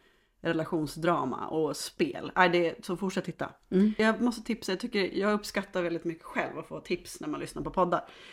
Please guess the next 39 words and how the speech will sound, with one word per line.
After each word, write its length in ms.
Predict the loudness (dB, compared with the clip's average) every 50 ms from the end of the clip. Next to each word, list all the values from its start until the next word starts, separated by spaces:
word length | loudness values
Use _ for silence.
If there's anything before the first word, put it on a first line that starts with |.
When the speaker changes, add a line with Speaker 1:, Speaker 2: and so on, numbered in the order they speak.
| -14 -2
Speaker 1:
Men 180 | 2 4 4 6
jag 100 | 4 4
har 100 | 2 2
lyssnat 400 | 0 0 0 0 0 0 0 0
på 100 | 0 0
en, 120 | 0 0 -2 -6 -16 _ _ _ _ -2
en 260 | 0 0 0 0 -2 -4 -10 -16 -12
podd 320 | -2 2 2 2 2 0
den 100 | -2 -4
här 100 | -2 -4
veckan 340 | -4 -8 -8 -10 -10 -8 -2
och 280 | 0 0 0 -2 -4 -14 -20 _ _ -4
blev 200 | 0 2 2 2
helt 260 | 2 -2 -4 -6 -8 -16 -20 _ _ _ _ _ -8
fast. 380 | -6 -6 -6 -8 -16 -12 -10 -10 -10 -10 -12 -20 _ _
Speaker 2:
Var 240 | 2 2 4 4 4
det? 180 | 2 2 0 -2 -4 _ _ _ _ _ _ _ 4
Vad 100 | 6 8
har 80 | 10 10
hänt 220 | 10 10 8 8 6
sen 160 | 6 6 6
sist? 400 | 6 4 4 4 2 -6 -8 -4
Speaker 1:
Eh, 140 | -2 -2 6 10 10
ja. 60 | 10 10 10 6 8 8
<laughs> 60 | 8 8 6 4 -16 _ _ _ _ _ _ _ _ _ _ _ -20 -20 -20 -20 -4 0
Det 100 | 0 2
kan 160 | 6 6 8
man 100 | 8 8
ju 80 | 6 4
tro, 480 | 2 2 2 4 6 6 6 4 2
för 140 | -2 -2 0
det 60 | 0
finns 240 | 2 2 2 2 4
väl 80 | 4 6
ingen 160 | 6 6 6
bättre 240 | 4 0 -4 0 4
Speaker 2:
Nej, 300 | 6 8 8 10 10 8
Speaker 1:
podd 100 | 8 6
än 120 | 4 0